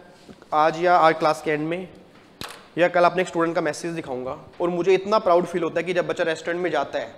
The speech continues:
और बिल में जीएसटी भी हटवा के आता है और ये service charge भी हटवा के आता है, क्योंकि आज हम जा रहे हैं, खाना खा रहे हैं, बिल ले रहे हैं, dustbin में गिर रहे हैं, इसके अलावा हम कुछ नहीं कर रहे।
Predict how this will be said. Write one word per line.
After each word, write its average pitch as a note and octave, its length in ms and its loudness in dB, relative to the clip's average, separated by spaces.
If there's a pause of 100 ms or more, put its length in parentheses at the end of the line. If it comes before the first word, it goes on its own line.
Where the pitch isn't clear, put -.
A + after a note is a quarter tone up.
(140)
और F#3 100 4
बिल - 320 -4
में F3+ 300 2
जीएसटी E3 400 0
भी G3+ 120 4
हटवा F3+ 300 2
के E3 140 -4
आता D#3+ 240 -2
है F3+ 180 -8
और F3+ 80 2
ये F3+ 60 2
service D#3+ 320 -4
charge C#3+ 140 -6
भी D3 80 -8
हटवा B2+ 180 -8
के - 120 -18
आता - 200 -20
है, - 60 -20 (1800)
क्योंकि G3+ 180 0
आज F3+ 260 6
हम G3+ 140 2
जा E3+ 160 6
रहे G3 140 0
हैं, G3+ 220 -8 (240)
खाना F3 260 2
खा E3+ 200 4
रहे F#3 140 2
हैं, F3+ 380 -6
बिल F#3+ 180 0
ले F3 140 2
रहे F3+ 100 2
हैं, F#3 200 0
dustbin E3 300 -2
में D3+ 120 -6
गिर A#2 120 -8
रहे G#2 140 -18
हैं, - 100 -20 (920)
इसके F3+ 180 -4
अलावा F3+ 120 2
हम F3 60 -4
कुछ D#3+ 140 -12
नहीं C#3+ 100 -8
कर A2+ 100 -12
रहे। - 120 -20